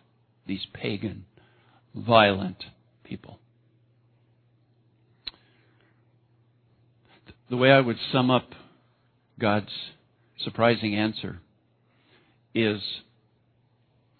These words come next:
"Habakkuk, while you're praying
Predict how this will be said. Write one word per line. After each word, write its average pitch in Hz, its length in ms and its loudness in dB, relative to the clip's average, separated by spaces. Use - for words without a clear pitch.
"Habakkuk, 123 600 4
while 104 260 2
you're 110 240 -2
praying 101 600 -2